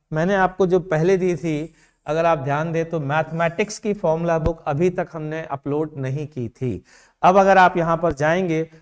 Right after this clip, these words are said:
तो मैथमेटिक्स की भी शीट को डाउनलोड करने का ऑप्शन मिलेगा। ऐसे ही हम धीरे धीरे, धीरे धीरे आपके लिए बहुत सारी चीजें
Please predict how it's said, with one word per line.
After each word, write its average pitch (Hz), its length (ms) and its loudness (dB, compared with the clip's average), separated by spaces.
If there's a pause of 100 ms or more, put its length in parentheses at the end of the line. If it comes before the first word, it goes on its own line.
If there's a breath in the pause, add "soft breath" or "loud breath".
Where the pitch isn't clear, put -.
(140 soft breath)
तो 165 80 -2
मैथमेटिक्स 151 800 -4
की 170 380 -2
भी 175 280 0
शीट 175 500 -2
को 151 240 0
डाउनलोड 151 580 -2
करने 135 380 -6
का 147 200 0
ऑप्शन 143 520 -6
मिलेगा। 117 760 -6 (1600)
ऐसे 226 280 8
ही 285 80 8
हम 277 220 6
धीरे 214 280 8
धीरे, 208 300 6
धीरे 208 280 8
धीरे 107 260 4
आपके 185 500 2
लिए 165 460 0 (1120)
बहुत 185 680 0
सारी 170 260 2
चीजें 135 580 -2